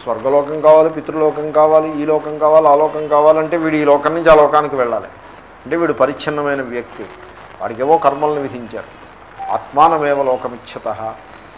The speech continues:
అకామస్య వ్యుత్థానం విహితం." వ్యుత్థానాన్ని శృతి విధించింది. "వ్యుత్థాయాథ భిక్షాచర్యం చరంతి." అక్కడ భిక్షాటనాన్ని విధించింది,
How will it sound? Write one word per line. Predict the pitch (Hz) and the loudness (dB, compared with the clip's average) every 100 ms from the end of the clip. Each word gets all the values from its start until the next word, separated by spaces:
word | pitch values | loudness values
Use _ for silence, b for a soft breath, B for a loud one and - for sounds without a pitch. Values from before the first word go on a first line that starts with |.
| - | -12
అకామస్య | 117 170 175 160 147 - 208 | -2 6 6 6 0 -4 -6
వ్యుత్థానం | 160 117 139 139 - 196 202 190 208 247 | -6 -10 -12 -12 0 4 6 4 2 -2
విహితం." | 220 160 190 170 143 107 - - - - | -2 -2 -2 -4 -6 -12 -20 -20 -20 -20
వ్యుత్థానాన్ని | - - - 156 170 196 196 175 | -18 -18 -6 0 2 2 0 -8
శృతి | - 151 202 | -12 -14 -10
విధించింది. | 156 170 247 196 - - - - - - - - | -8 -8 -8 -10 -14 -18 -20 -20 -20 -20 -20 -20
"వ్యుత్థాయాథ | 117 - - 196 185 180 175 196 | -18 -6 2 6 8 8 6 2
భిక్షాచర్యం | 196 151 - 208 190 180 | -4 -2 4 4 4 -4
చరంతి." | 185 190 170 160 160 143 190 - - - - - - - | -8 -6 -4 -4 -6 -10 -12 -12 -20 -20 -20 -20 -20 -20
అక్కడ | - 135 | -10 -6
భిక్షాటనాన్ని | 110 110 160 180 175 180 196 190 | -6 -4 2 4 2 -2 -4 -4
విధించింది, | 156 160 226 226 143 104 | -6 -8 -10 -10 -14 -16